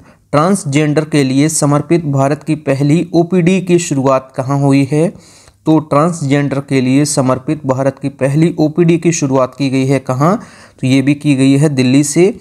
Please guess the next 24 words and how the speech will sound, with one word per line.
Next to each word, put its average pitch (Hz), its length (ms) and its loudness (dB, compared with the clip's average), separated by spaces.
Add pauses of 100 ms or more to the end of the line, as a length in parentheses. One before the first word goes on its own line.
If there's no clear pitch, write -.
(320)
ऑप्शन 156 400 -2
यहाँ 165 220 2
पे 160 80 2
इसका 160 320 0
बी, 135 300 -4
ऑप्शन 135 400 -2
यहाँ 135 140 0
पे 139 140 -2
इसका 135 260 -2
करेक्ट 113 320 -4
हो 139 60 0
जाएगा। 131 400 2 (520)
अगला 151 220 0
क्वेश्चन, 180 380 -2
क्वेश्चन 175 320 0
नंबर 151 140 2
नाइनटीन, 131 720 0 (440)
भारत 131 360 -2
का 165 120 2
पहला 143 440 0
थ्री 156 220 -4
डी 160 180 -2
प्रिंटेड 151 480 -2
डाकघर 131 460 0